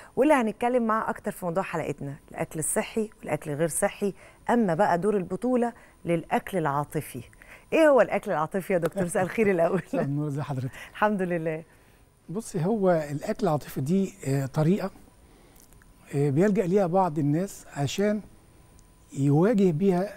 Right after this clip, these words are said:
Speaker 2: مشكلة، سواء حالة توتر، آه، شديدة، أو مشكلة، آه، نفسية أو عاطفية.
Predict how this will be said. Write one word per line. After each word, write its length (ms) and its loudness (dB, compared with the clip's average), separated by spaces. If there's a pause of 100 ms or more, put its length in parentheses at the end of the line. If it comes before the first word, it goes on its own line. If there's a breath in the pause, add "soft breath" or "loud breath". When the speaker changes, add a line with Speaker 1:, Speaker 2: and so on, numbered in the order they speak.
(100)
Speaker 2:
مشكلة، 500 0 (760)
سواء 340 2
حالة 400 0
توتر، 440 2 (240)
آه، 260 -4
شديدة، 440 0 (840 soft breath)
أو 260 2 (120)
مشكلة، 440 0
آه، 420 -4
نفسية 400 2
أو 160 -2
عاطفية. 400 -6